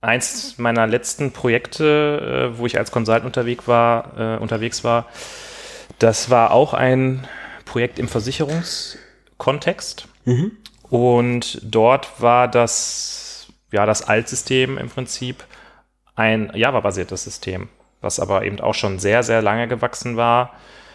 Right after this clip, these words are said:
Speaker 1: mit so Klassikern wie einem selbstgebauten Framework für alles. Ähm, also so Sachen wie Spring oder so gab's nicht. Also es gab halt, es gab halt das, das Java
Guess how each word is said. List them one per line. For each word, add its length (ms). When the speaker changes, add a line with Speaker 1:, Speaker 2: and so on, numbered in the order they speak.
Speaker 1:
mit 220
so 100
Klassikern 760
wie 100
einem 340
selbstgebauten 960
Framework 440
für 160
alles. 600
Ähm, 480
also 180
so 120
Sachen 380
wie 240
Spring 460
oder 240
so 460
gab's 220
nicht. 200
Also 100
es 60
gab 160
halt, 400
es 100
gab 140
halt 200
das, 180
das 240
Java 380